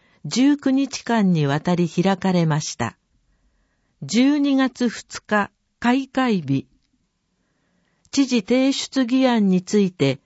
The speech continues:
知事から提案説明が行われました。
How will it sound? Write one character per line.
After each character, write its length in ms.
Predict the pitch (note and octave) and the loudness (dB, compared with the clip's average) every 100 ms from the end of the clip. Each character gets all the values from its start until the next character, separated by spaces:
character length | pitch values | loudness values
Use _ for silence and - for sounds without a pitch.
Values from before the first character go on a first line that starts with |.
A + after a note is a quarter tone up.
| _ _ | _ _
知 140 | - C#4 | -4 -2
事 180 | C#4 - | -2 -2
か 100 | G3+ | 0
ら 140 | F#3+ | 0
提 360 | F#3+ A#3+ C4+ C4+ | 2 2 2 0
案 200 | C4+ C#4 | -2 -4
説 340 | C#4 C4 A#3+ | -6 -4 0
明 300 | G3+ F#3 D#3+ | 2 2 0
が 160 | C3+ - | -2 -2
行 240 | C#3+ F#3+ | -2 0
わ 320 | F#3 F3 E3 | 2 2 2
れ 120 | D#3 | 0
ま 140 | D3 C#3 | 0 -2
し 160 | - | -6
た。 220 | - A2+ | -8 -8